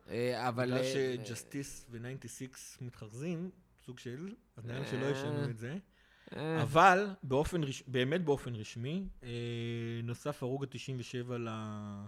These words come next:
Speaker 2: לרשימת ההרוגים מהאסון. אה, בחור בשם אנדרו דיוויין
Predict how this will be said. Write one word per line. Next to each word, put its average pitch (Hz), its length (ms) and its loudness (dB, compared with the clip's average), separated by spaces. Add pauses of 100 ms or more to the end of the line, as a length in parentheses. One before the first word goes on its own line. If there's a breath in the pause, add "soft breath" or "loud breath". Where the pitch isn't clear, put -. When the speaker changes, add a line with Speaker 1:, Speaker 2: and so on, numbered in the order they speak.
(580 soft breath)
Speaker 2:
לרשימת 120 400 -2
ההרוגים 123 320 0
מהאסון. 123 540 -2 (600 soft breath)
אה, 117 520 -2
בחור 147 240 -2
בשם 135 260 -2
אנדרו 131 220 -2
דיוויין 147 500 -2